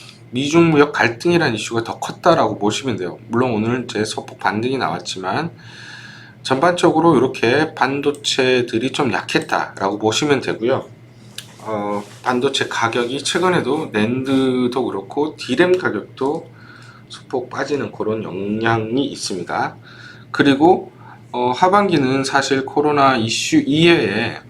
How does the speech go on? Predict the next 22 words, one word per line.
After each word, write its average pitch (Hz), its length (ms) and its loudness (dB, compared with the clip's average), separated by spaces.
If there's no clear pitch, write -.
음, 104 540 -8
전반적인 123 1080 -2
경기 127 560 0
부양 110 480 0
효과에 139 600 2
따른 143 520 -2
경기가 151 400 0
좀 147 160 -4
개선될 151 580 0
거다라고 98 680 0
봤습니다. 104 720 -6
그러다 143 360 2
보면 131 420 0
이제 123 140 -4
반도체 107 560 -6
수요도 127 460 -4
늘어날 107 300 0
수가 - 240 -6
있죠. 92 340 -8
아이티 - 380 -6
기기에 98 500 -10
대한 92 340 -12